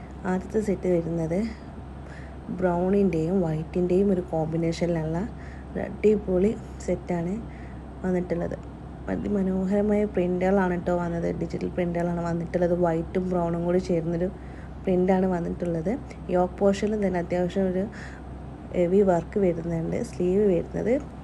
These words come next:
ത്രീ ഫോർത്ത് സ്ലീവാണ്. സ്ലീവിൻ്റെ അറ്റത്തായിട്ട് ചെറിയൊരു ബോർഡർ വർക്ക് നമ്മൾ കൊടുത്തിട്ടുണ്ട് ട്ടോ. എല്ലാത്തിനും ലൈനിങ് അറ്റാച്ച്ഡ് ആണ്. ലൈനിങ്ങും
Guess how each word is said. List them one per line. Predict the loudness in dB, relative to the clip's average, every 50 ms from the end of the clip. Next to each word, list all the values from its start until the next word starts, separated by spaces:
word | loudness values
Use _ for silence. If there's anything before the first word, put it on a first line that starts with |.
| -6 0
ത്രീ | 2 2 2 2
ഫോർത്ത് | 2 0 0 2 0 -2 0
സ്ലീവാണ്. | 0 -2 -2 -2 -2 -4 -4 -6 -8 -10 -12 -12 -14 -8 -2 2
സ്ലീവിൻ്റെ | 4 4 4 6 4 4 4 4 2
അറ്റത്തായിട്ട് | 2 0 0 0 0 0 0 0
ചെറിയൊരു | 0 2 2 2 2 2 2 2
ബോർഡർ | 2 2 4 4 4 4 4
വർക്ക് | 4 2 0 -2
നമ്മൾ | -2 0 0 0
കൊടുത്തിട്ടുണ്ട് | -2 0 -2 -4 -4 -4 -4 -4 -4 -2 2
ട്ടോ. | 2 0 0 0 -6 -12 -12 -14 -14 -14 -14 -14 -14 -14 -14 -12 -8 -4 0
എല്ലാത്തിനും | 2 4 4 4 4 4 4 4 6 6 6
ലൈനിങ് | 4 4 4 4 4 4 2
അറ്റാച്ച്ഡ് | 2 2 0 0 0 0 0 0 2 2
ആണ്. | 2 0 0 0 -2 -4 -6 -8 -8 -8 -8 -10 -12 -14 -14 -14 -12 -12 -12 -12 -12 -12 -12 -12 -14 -14 -14 -14 -14 -14 -14 -14 -14 -14 -14 -12 -10 -6 -2 0 2
ലൈനിങ്ങും | 2 4 4 4 4 2 2 2